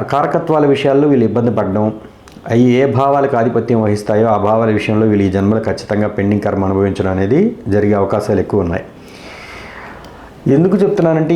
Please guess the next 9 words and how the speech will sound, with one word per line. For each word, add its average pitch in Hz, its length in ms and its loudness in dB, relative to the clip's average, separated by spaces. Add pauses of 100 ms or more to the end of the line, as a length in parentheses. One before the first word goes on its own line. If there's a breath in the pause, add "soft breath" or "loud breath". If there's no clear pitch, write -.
ఇవి 156 140 2 (100)
ఖచ్చితంగా 160 480 0
కొన్ని 139 220 0
చార్ట్స్లో 139 400 0
గమనించిన 127 420 0
తర్వాత, 104 240 0 (100)
ఇప్పుడు 139 200 0 (100)
ఒక 120 80 -2 (520)
ఎగ్జాంపుల్ 143 380 0